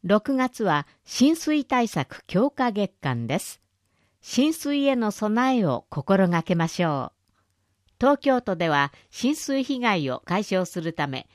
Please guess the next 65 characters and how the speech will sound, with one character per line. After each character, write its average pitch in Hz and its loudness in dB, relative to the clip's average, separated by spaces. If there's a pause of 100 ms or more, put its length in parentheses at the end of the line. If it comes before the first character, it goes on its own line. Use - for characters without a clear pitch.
(140)
施 - -14
設 - 0
整 302 2
備 196 -2
を 135 0
進 135 -8
め 143 -2
て 139 -8
い 127 -6
ま 135 -4
す。 - -14 (840)
し - -14
か 190 2
し 170 -4
近 247 -6
年、 147 -8 (220)
頻 254 -4
発 254 0
す 247 -2
る 214 -2
集 262 0
中 277 -2
豪 240 2
雨 190 -2
な 185 -4
ど 175 -4
に 135 -8
よ 127 -8
り、 - -12 (500)
下 190 0
水 277 0
道 247 2
が 233 -2
整 294 2
備 190 -4
さ 190 -2
れ 214 -4
た 208 -2
地 226 -4
域 175 -8
で 156 -4
も 135 -6 (200)
浸 262 -2
水 285 -2
被 269 -6
害 233 -2
が 135 -4
起 127 -6
こ 151 -4
っ - -4
て - -10
い 120 -8
ま 135 -4
す。 - -16 (800)
ぜ 233 2
ひ 269 -4
皆 190 -2
さ 247 -2
ん 190 -4
の 175 -4
ご 170 2
家 214 -2
庭 208 0
で 196 -2
も 151 -6